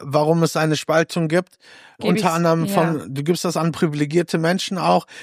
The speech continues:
Speaker 1: weil die Angst haben, ihre Privilegien zu verlieren.
Speaker 2: Ja, das meinte ich.
Speaker 1: Ah, okay, check ich. Ja, definitiv, da
Speaker 2: So.
Speaker 1: bin ich ganz bei dir.
Speaker 2: Und ich glaube, dass viele nicht in die Verantwortung gehen, sondern dann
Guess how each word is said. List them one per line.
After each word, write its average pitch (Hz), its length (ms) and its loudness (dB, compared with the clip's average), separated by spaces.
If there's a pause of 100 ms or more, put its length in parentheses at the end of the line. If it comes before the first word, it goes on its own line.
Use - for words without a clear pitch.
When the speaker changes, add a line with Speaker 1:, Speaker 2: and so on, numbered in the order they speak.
(140)
Speaker 1:
weil 156 220 2
die 175 320 2
Angst 170 260 0
haben, 165 140 0
ihre 151 160 2
Privilegien 156 560 2
zu - 100 -8
verlieren. 135 420 0
Speaker 2:
Ja, 202 120 2
das 220 260 -4
meinte 175 440 -8
ich. 170 160 -12
Speaker 1:
Ah, 208 200 4
okay, 180 300 2
check - 280 -4
ich. 127 120 -6
Ja, 131 100 0
definitiv, 147 640 0
da - 140 0
Speaker 2:
So. 190 60 2
Speaker 1:
bin 151 100 4
ich 196 160 -2
ganz 147 220 -2
bei 131 180 2
dir. 123 260 0
Speaker 2:
Und 202 260 -2
ich - 180 -4
glaube, 202 280 2
dass 208 300 -2
viele 214 260 -2
nicht 233 340 2
in 196 140 2
die 180 140 0
Verantwortung 165 720 -4
gehen, 160 320 -4
sondern 175 420 -2
dann 190 380 0